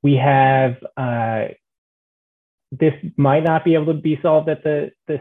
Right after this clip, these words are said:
city level, but definitely at the state level. We have corporations and investment groups that are buying up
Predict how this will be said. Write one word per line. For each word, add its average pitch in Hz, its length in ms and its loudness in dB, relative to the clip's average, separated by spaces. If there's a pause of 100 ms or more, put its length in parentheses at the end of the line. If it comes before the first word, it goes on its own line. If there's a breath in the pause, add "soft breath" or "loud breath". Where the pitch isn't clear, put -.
city 147 200 -4
level, 147 300 -2
but 135 320 -6
definitely 127 360 -10
at 120 60 -10
the 117 140 -12
state 117 180 -10
level. 110 360 -10 (420)
We 151 80 0
have 143 80 0
corporations 135 1200 -2 (160)
and 117 520 -8 (520)
investment 135 560 0
groups 127 220 0
that 123 120 -2
are 120 60 0
buying 127 460 -4
up 123 260 -6